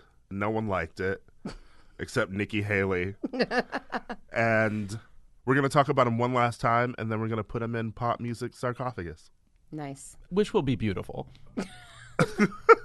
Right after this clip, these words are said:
Speaker 1: Will it?
Speaker 3: Yes, sarcophaguses are lovely. If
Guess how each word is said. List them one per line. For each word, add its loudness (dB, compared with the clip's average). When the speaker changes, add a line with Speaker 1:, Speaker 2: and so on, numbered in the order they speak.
Speaker 1:
Will 6
it? 4
Speaker 3:
Yes, 0
sarcophaguses 0
are 0
lovely. -4
If -8